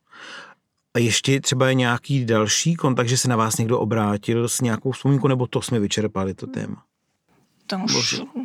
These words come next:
Speaker 2: jsou, jsou drobné vzpomínky nebo drobné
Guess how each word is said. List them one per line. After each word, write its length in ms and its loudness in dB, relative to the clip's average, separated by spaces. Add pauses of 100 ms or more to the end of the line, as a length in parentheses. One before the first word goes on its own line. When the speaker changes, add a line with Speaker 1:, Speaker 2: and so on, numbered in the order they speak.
(140)
Speaker 2:
jsou, 400 -2
jsou 160 2
drobné 340 2
vzpomínky 580 0
nebo 220 -2
drobné 440 -4